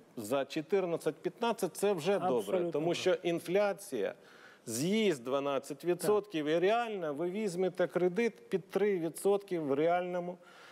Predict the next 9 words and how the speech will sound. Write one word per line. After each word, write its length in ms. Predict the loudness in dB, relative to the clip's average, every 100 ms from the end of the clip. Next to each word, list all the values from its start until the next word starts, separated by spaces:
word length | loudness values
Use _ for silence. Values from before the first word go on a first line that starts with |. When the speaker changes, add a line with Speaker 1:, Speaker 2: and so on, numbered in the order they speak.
| -16 -4
Speaker 1:
масштабі, 600 | -4 0 0 0 -4 -8 -18 -14 -4
е, 500 | 0 2 2 2 -2 -10 -12 -8
економічних, 920 | -2 -2 -2 -6 -8 -2 -2 -2 0
е, 340 | 4 4 2 0 -4 -4
таких 280 | -4 -6 -2
перемінних. 760 | -2 0 -4 -4 -8 -16 -20 -20 -20 -20 -18 -18 -20 -20 -8
Так, 380 | -2 -2 -4 -10 -2
е, 680 | 0 2 2 2 2 0
з-, 140 | 0